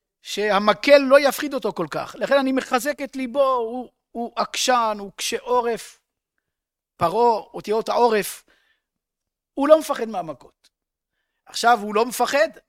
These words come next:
עכשיו הוא צריך להחליט, אני שב בתשובה או לא. לכן,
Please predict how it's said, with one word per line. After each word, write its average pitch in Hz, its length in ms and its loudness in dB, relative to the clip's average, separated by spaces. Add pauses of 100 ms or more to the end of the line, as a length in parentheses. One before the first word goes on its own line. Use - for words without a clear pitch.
עכשיו 269 440 -2 (100)
הוא 214 100 -18
צריך 240 200 -10
להחליט, 247 500 0 (340)
אני 143 160 -16
שב 190 220 4
בתשובה 254 520 0
או 247 100 -2
לא. 277 320 -2 (720)
לכן, 233 460 6